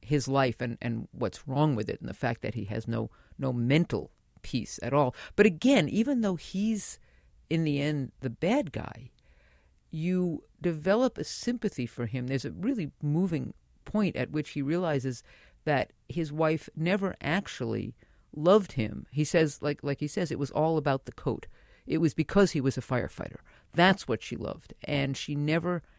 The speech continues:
had an idea who he was. And that's sort of his problem all the way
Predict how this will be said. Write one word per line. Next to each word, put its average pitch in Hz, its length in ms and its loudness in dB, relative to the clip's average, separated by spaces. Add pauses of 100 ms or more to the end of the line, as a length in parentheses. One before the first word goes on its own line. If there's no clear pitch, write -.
(140)
had 147 160 -2
an 139 80 -2
idea 135 300 0
who 143 180 -4
he - 380 -6
was. 139 420 2 (260)
And 185 220 6
that's 208 260 10
sort 160 360 -2
of - 80 -6
his 165 200 -2
problem 135 480 -2
all 135 220 2
the 127 80 0
way 120 300 0